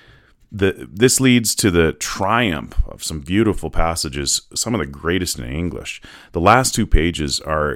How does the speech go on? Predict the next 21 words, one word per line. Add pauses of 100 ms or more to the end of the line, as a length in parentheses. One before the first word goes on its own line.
(100)
in,
in (640)
some
of
the
best
writing
I've
ever
read
in
my
life,
that,
that (580)
boat
speeding
against
the
stream
outro.